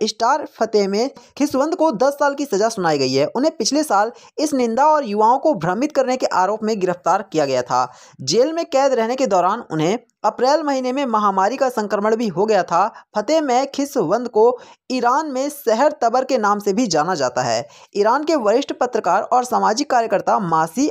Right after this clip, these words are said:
अलाइजिन ने शुक्रवार को ट्वीट करके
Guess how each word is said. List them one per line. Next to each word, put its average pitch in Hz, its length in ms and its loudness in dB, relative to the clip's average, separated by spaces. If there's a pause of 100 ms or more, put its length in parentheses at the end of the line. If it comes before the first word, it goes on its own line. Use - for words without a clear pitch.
(100)
अलाइजिन 196 600 0
ने 247 220 0
शुक्रवार 285 520 0
को 294 120 0
ट्वीट 247 280 -4
करके 208 320 2